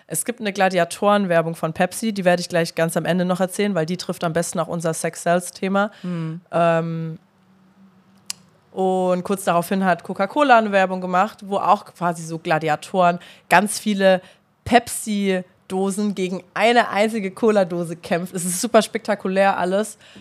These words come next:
Speaker 1: Und, ähm, letztendlich gewinnt die Cola-Dose und sitzt auf dem Thron und alle Pepsi-Dosen kippen um. Es gibt eine Werbung von Pepsi
Speaker 2: Oh mein Gott.
Speaker 1: mit Jackie Chan. Und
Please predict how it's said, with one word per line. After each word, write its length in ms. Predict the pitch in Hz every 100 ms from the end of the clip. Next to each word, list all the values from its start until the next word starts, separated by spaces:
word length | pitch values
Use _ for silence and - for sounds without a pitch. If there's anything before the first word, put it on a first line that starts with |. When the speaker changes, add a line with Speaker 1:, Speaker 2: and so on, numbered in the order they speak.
| - _
Speaker 1:
Und, 800 | - 180 180 175 175 170 - - -
ähm, 420 | 170 165 160 165
letztendlich 480 | 165 - 165 165 -
gewinnt 360 | 160 170 165
die 80 | 165
Cola-Dose 600 | - 175 160 156 160 156
und 120 | 151
sitzt 220 | 156 160 -
auf 120 | 151
dem 80 | 151
Thron 300 | - 165 160
und 100 | 156
alle 220 | 131 165
Pepsi-Dosen 580 | 170 165 165 160 160 165
kippen 240 | 170 -
um. 280 | 160 190 220 - - _
Es 80 | -
gibt 140 | 180
eine 240 | 170 202
Werbung 240 | 202 202 196
von 320 | - 214 226
Pepsi 300 | 233 226 196
Speaker 2:
Oh 60 | 170
mein 260 | 220 214
Gott. 240 | 214 95 196
Speaker 1:
mit 160 | 196
Jackie 220 | - 220 196
Chan. 520 | - 180 190 233 320 - _ _ _ _ _ _ _ _ _ _ _
Und 420 | 202 202 202 196